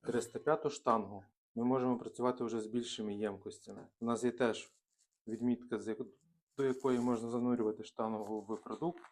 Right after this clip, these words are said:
і можемо використовувати вже, наприклад, п'ятнадцятилітрові кастрюлі і зручно подрібнювати сам продукт.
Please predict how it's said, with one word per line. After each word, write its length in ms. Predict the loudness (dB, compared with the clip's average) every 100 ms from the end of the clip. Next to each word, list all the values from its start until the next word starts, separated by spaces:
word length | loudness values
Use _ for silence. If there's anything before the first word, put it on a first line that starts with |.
| _ _ -20 _ -2
і 80 |
можемо 340 | 2 2 2 0
використовувати 600 | -2 -4 -4 2 2 2
вже, 120 | -2
наприклад, 500 | -4 0 6 6 4 -10 _ _ _ _ _ _ _ _ -4 -2 -2
п'ятнадцятилітрові 1080 | 0 2 2 0 -2 0 4 8 6 6 -4 -10 -20 _
кастрюлі 640 | -6 -4 2 4 4 2 -2 _ -6
і 60 |
зручно 600 | -2 0 -2 -2 0 0 0 _ _ _ _ _ _ _ _ _ _
подрібнювати 600 | -4 0 0 2 2 0
сам 260 | 2 2 4
продукт. 480 | 2 0 -4 -8